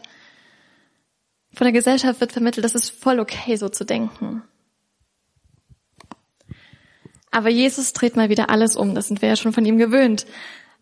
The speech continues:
In seinem Reich gelten auch andere Ratschläge. Und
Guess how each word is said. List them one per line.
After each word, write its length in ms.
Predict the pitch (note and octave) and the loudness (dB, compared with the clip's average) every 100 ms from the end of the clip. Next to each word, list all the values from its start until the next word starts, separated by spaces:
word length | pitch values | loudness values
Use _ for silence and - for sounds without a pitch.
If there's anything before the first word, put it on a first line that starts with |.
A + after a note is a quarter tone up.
| - | -4
In 160 | A#3 A3 | 0 2
seinem 340 | A3 A#3 B3+ | 2 4 2
Reich 680 | A3+ A#3 B3 A#3 - _ - | 2 2 2 0 -6 _ -4
gelten 580 | G#3+ A3 G#3+ A3+ A3 A3+ | 0 0 2 2 2 0
auch 220 | A3 - | -2 -2
andere 400 | A3+ A#3 - G#3+ | -2 0 -2 -6
Ratschläge. 840 | G3 G#3+ - - G3 F#3+ F#3+ G#3+ A3 - - - _ _ _ _ _ _ _ _ _ _ _ _ - - - - - | -4 -4 -6 -6 -4 -2 -4 -4 -6 -10 -18 -20 _ _ _ _ _ _ _ _ _ _ _ _ -20 -20 -20 -20 -12
Und 680 | - A3+ A3+ A3+ - - - | 0 2 4 2 -2 -6 -8